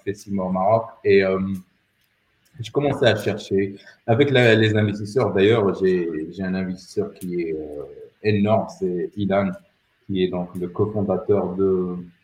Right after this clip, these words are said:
Banque Privée, donc, euh, qui est très connu en France. Donc, je pense que c'est V P maintenant, ça s'appelle V P.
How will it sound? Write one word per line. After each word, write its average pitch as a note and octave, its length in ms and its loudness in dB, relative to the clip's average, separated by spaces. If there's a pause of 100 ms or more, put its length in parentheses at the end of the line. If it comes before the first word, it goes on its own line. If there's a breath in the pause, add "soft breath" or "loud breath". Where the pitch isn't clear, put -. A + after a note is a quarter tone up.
Banque A2 340 -2
Privée, A2 460 2 (680)
donc, F2 240 -12
euh, E2 320 -4
qui - 60 -16
est - 80 -16
très - 120 -10
connu F#2 300 -4
en F2+ 100 -6
France. A2 360 -4 (360)
Donc, F#2 120 -20 (100)
je G#2+ 60 -2
pense A#2 280 -4
que G#2+ 80 0
c'est F#2+ 80 4
V G2 240 -2
P A2 220 -2
maintenant, A2 320 -4
ça - 120 -18
s'appelle G2 300 -6
V G2+ 80 -2
P. A#2+ 240 -6